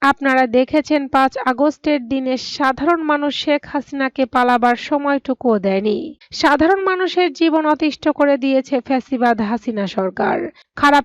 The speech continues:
কাজ করেছে বলে সাধারণ মানুষ তাদের দেশ থেকে তাড়িয়ে দিয়েছে।" তিনি বলেন, "এই ফ্যাসিবাদী সরকারের থেকে একশো এগারোটা মামলা খেয়েছি,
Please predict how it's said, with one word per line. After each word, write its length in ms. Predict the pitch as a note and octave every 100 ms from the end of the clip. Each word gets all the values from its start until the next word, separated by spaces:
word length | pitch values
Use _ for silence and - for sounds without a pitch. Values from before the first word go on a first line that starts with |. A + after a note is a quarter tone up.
| -
কাজ 260 | C#4 C4
করেছে 460 | - C4+ C4+ - C#4+
বলে 320 | A#3 C4 D#4
সাধারণ 600 | - - C#4 C4+ D4+ F#4
মানুষ 400 | E4+ D#4+ D#4 D4 -
তাদের 380 | C#4+ C#4 C#4 A#3
দেশ 260 | C4 B3+
থেকে 300 | - B3 B3
তাড়িয়ে 360 | A3+ A3+ A3 F#3+
দিয়েছে।" 640 | F#3+ F#3 F3+ A#3+ E4+ - - _
তিনি 200 | A#3+ A3+
বলেন, 340 | A3+ A#3+ B3 F#4 - _
"এই 240 | D4 D#4+ F4+
ফ্যাসিবাদী 600 | E4+ D4 D#4+ D4 C#4+ C#4+
সরকারের 600 | - C4+ C4 C4 C4 B3
থেকে 260 | - B3+ C4
একশো 380 | B3 - - B3+
এগারোটা 580 | A#3 A#3 C#4+ C#4 C4+ B3
মামলা 360 | B3 A#3 G#3+
খেয়েছি, 680 | F#3+ - F#3+ - A#3+ G#3 E3